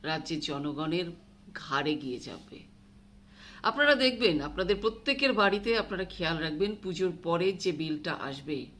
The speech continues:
সেই বিলটা অন্যান্য মাসের থেকে কত শতাংশ বেশি থাকে।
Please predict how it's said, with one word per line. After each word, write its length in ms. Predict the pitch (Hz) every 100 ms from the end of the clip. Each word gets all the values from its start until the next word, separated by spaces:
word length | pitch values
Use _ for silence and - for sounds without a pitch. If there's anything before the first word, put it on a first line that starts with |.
| - - - - - -
সেই 180 | 180 165 -
বিলটা 360 | 175 190 208 202 -
অন্যান্য 360 | 170 165 170 170 165
মাসের 340 | 151 151 156 147 -
থেকে 300 | 151 - 208 220 - - - - -
কত 240 | 170 175 - 220 214
শতাংশ 460 | 147 147 160 156 - 139
বেশি 220 | 139 - -
থাকে। 260 | - -